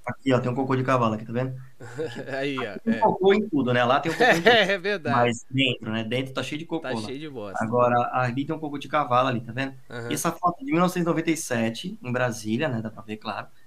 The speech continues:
Speaker 1: De filme. E eu tirei essa foto porque eu achei legal. Eu tava lá com o Tuca,
Speaker 2: Ó,
Speaker 1: Tuca
Speaker 2: pra você ver.
Speaker 1: Magrense, que é artista.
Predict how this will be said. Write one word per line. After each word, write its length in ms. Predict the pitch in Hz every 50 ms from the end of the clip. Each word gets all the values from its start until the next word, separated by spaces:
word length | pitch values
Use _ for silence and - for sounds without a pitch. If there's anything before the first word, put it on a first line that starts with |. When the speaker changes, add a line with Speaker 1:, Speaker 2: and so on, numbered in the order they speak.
| - -
Speaker 1:
De 100 | 123 123
filme. 580 | 127 - - 131 127 127 127 143 160 175 175 - - - - - - - - - - - - - - -
E 80 | - 220
eu 100 | 226 -
tirei 180 | - 127 120 117
essa 160 | 113 139 135
foto 220 | - 123 131 131
porque 120 | - - 170
eu 40 |
achei 140 | 170 - 151
legal. 320 | 165 185 175 147 120 110 113
Eu 80 | 113
tava 220 | 123 120 117 120 120
lá 220 | 117 117 135 135
com 120 | 131 170 185 214 233
o 60 | 226
Tuca, 640 | - 175 156 139 143 139 143 - 165 170 190 202 - - - - - - - - - - - - - - - - - -
Speaker 2:
Ó, 80 | 104
Speaker 1:
Tuca 60 | 113
Speaker 2:
pra 80 | 117 120
você 180 | 120 120 117 110
ver. 80 | 110
Speaker 1:
Magrense, 220 | 110 113 120 - -
que 100 | 113 113
é 20 | 117 - - -
artista. 320 | - 120 120 131 180 180